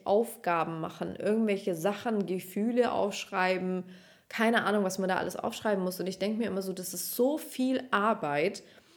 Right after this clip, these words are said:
Andere haben doch auch einen Freund, als ob die jeden Tag sich hingesetzt haben und irgendwelche Sachen aufgeschrieben haben. Niemals. Die sind auch einfach mit irgendjemandem zusammengekommen.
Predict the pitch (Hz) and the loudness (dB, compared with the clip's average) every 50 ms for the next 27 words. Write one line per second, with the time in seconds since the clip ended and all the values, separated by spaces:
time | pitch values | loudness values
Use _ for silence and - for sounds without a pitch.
0 | _ _ - - - 220 277 311 311 285 240 220 180 202 220 214 202 202 196 - | _ _ -6 2 4 4 4 4 4 2 2 0 0 0 0 2 2 0 0 2
1 | - 202 254 294 - 240 - - - - 156 160 - - - - - - 202 202 | 4 4 4 4 4 0 -4 -2 -2 -2 0 0 0 -2 -2 -2 0 -2 -2 -2
2 | - - 226 247 269 269 233 214 247 254 220 202 208 214 214 208 202 208 220 254 | -4 -2 0 2 2 4 4 4 4 4 2 0 0 -2 -2 -4 -6 -4 -2 0
3 | 247 214 190 165 160 - - 180 175 175 190 202 196 196 170 - 202 214 220 208 | 0 0 0 -2 -4 -4 -6 -2 -2 0 0 0 0 0 2 2 2 2 2 0
4 | 208 202 202 185 190 233 226 - 208 - - - - - 180 - - - 180 175 | 0 -2 -2 -2 -2 -2 -2 -4 -4 -4 -4 -6 -6 -6 -10 -10 -8 -8 -8 -6
5 | 170 170 160 165 - - 165 160 - - - _ _ _ _ _ _ _ _ _ | -6 -6 -4 -4 -4 -6 -6 -8 -12 -20 -20 _ _ _ _ _ _ _ _ _
6 | _ _ _ _ _ _ - - 214 233 277 330 339 330 339 - 214 190 - - | _ _ _ _ _ _ -2 2 4 6 6 6 6 6 6 4 4 2 -2 -4
7 | - 208 226 214 240 240 247 311 330 311 240 208 190 185 180 170 151 180 185 190 | 0 0 2 6 6 6 6 6 6 4 4 4 2 2 4 4 4 4 4 2
8 | 180 175 175 175 170 180 175 175 175 180 180 202 196 202 233 269 254 | 2 0 0 0 -2 -2 -2 0 -2 -2 -2 0 0 0 0 -2 -6